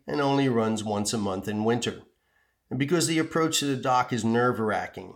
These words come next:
and the weather, especially in winter, is unpredictable and sometimes downright frightening, it is the least popular run among the state's ferry employees. Unless you own your own boat, a private water taxi run on a thirty-five-foot Mitchell Cove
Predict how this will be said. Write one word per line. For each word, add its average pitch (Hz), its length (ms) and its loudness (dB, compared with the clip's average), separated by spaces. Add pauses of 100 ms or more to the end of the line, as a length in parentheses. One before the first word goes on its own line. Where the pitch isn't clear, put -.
and 120 140 -2
the 120 80 2
weather, 117 520 0
especially 131 640 0
in 104 120 -2
winter, 98 440 -4
is 120 140 -6
unpredictable 120 1000 -4
and 120 120 -4
sometimes 135 500 -2
downright 117 520 -2
frightening, 98 640 -6 (320)
it 135 80 0
is 139 160 2
the 139 60 2
least 143 380 2
popular 120 460 2
run 101 340 0
among 110 280 -2
the 113 60 -4
state's 117 340 -4
ferry 117 320 -4
employees. 92 760 -8 (500)
Unless 123 360 -2
you 143 100 -2
own 139 180 2
your 143 160 2
own 139 220 0
boat, 110 380 -2 (460)
a 110 60 -10
private 143 460 0
water 135 300 0
taxi 101 720 -4
run 131 240 0
on 131 160 2
a 127 60 2
thirty-five-foot 127 840 -2
Mitchell 120 300 -6
Cove 101 460 0